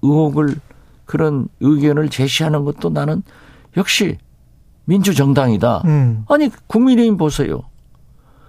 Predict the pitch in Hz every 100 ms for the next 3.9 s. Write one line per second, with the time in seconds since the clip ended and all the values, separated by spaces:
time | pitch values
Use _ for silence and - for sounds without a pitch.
0 | _ - 180 214 226 254 240 226 175 156
1 | 139 131 139 127 127 - - - _ -
2 | 170 202 196 185 175 - 175 208 214 208
3 | - 190 - 170 165 165 143 156